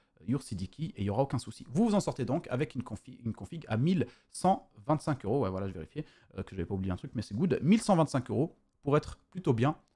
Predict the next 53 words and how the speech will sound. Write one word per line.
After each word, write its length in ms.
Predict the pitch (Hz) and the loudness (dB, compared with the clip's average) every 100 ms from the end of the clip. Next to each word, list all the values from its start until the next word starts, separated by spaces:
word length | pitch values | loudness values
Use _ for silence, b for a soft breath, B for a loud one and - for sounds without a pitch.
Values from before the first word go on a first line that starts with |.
| - | -2
dans 120 | 139 | 2
de 60 | 147 | 2
la 60 | |
quad 140 | - 123 | 2 0
H 140 | 98 | 0
D. 140 | 92 b b | -4 b b
Si 180 | - 170 | 0 4
jamais, 580 | 127 180 202 185 117 - | 10 10 10 8 6 0
pour 140 | - - | -6 -2
ceux 100 | 123 | -2
qui 100 | 110 | 0
veulent 140 | 113 | 2
savoir, 480 | - 107 110 92 - - | 2 4 4 4 0 -2
voilà, 160 | 90 | 0
grosso 240 | 101 101 107 | 0 0 0
modo, 240 | 107 98 | 2 2
qui 160 | - 95 | 0 0
ont 80 | |
un 60 | 90 | 0
peu 100 | - | 2
moins 180 | 110 110 | 2 4
de 60 | |
budget, 380 | 95 98 101 104 | 2 0 2 4
vous 60 | 95 | 4
voulez 160 | 101 | 2
prendre 220 | - 127 107 | 0 2 2
la 80 | |
six 220 | 98 - 156 | 0 -2 2
mille 160 | 175 | 2
sept 200 | - 147 | 2 0
cent 120 | - | 0
cinquante 420 | 123 120 110 107 - | 0 0 0 -2 0
dans 140 | 95 | 0
un 60 | 92 | -2
premier 320 | - 95 90 | -4 -4 -4
temps, 240 | - - b b b b 101 | -4 -6 b b b b -2
euh, 500 | 92 78 71 71 60 - - _ 110 101 | -2 0 -2 -6 -8 -14 -20 _ -12 -4
vous, 260 | 151 147 | -2 -2
euh, 60 | 107 | -4
vous 220 | 95 104 | -6 -4
allez 80 | 98 | -4
vous 200 | 92 104 | -4 -8
en, 40 | 101 101 95 | -12 -12 -14
vous 160 | 101 | -8
en 40 | 104 | -8
tirer 300 | 95 107 151 | -6 -8 -6
pour, 240 | 135 117 | -4 -2
euh, 80 | 101 | -4
vous 160 | 104 | -6
en 40 | 110 | -10
tirer, 200 | - 143 | -6 -2
pardon, 260 | 107 151 | 0 0
pour 300 | 165 165 170 | 0 4 4